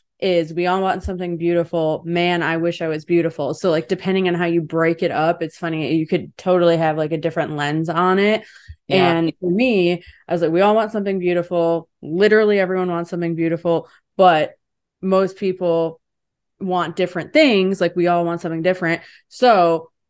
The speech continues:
Speaker 1: in, in, like, my framing of that, by just taking the first chunk of that that section of lyrics. It's that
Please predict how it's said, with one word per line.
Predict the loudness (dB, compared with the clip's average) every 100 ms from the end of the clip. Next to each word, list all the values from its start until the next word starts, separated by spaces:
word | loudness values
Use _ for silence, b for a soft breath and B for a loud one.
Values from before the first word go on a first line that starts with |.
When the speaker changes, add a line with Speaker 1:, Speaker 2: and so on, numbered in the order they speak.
| _ _ _ _ _ -2
Speaker 1:
in, | 0 0 -4
in, | -2 0 0
like, | -2 -2
my | -2 2 2 2 0
framing | -4 -6 -2 0 0 -2 -4
of | -2
that, | -2 -2
by | -4
just | -6 -6
taking | -6 -2 -2
the | -4
first | -2 0 0 -4
chunk | -4 -2 -2
of | -2
that | 2 0 -2 _ -20 -2
that | 2 2 -2
section | -6 -6 -4 -4 -2
of | 0 0
lyrics. | 2 2 2 0
It's | -8 -8 -4
that | 0 0 0